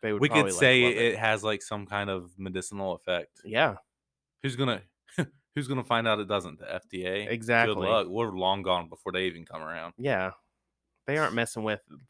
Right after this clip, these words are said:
Speaker 1: farmers markets.
Speaker 2: Watch 'em show up with, like, badges and a swat team.
Speaker 1: I wanna, I think Ken Monet may get locked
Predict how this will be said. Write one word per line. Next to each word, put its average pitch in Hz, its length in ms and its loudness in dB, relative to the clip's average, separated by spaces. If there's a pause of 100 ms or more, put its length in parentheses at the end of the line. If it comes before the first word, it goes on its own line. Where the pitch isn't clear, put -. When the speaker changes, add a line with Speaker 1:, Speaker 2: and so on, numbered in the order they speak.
Speaker 1:
farmers 104 380 0
markets. - 640 -8 (680)
Speaker 2:
Watch 87 160 -8
'em 90 80 -16
show 82 240 -8
up 76 180 -8
with, 85 140 -12
like, - 200 -8
badges 85 480 -6
and 80 140 -14
a 76 60 -12
swat - 360 -10
team. 85 340 -16 (280)
Speaker 1:
I 139 80 -2
wanna, 196 220 0 (520)
I - 160 -20
think 95 220 -4
Ken 110 180 -4
Monet 104 260 -4
may 98 140 -4
get - 240 -4
locked - 240 -6